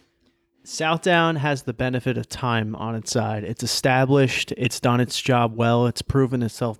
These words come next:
beyond time and time again. If you guys had a Rookie of the Year category, Fondati wins it a hundred percent. Just because it's young,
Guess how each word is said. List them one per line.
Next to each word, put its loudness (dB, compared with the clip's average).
beyond -4
time -4
and -8
time -4
again. -6
If 0
you 0
guys 4
had 2
a -2
Rookie 0
of -4
the -8
Year 2
category, 4
Fondati 2
wins 0
it 0
a 0
hundred -2
percent. -6
Just -10
because -6
it's -12
young, 2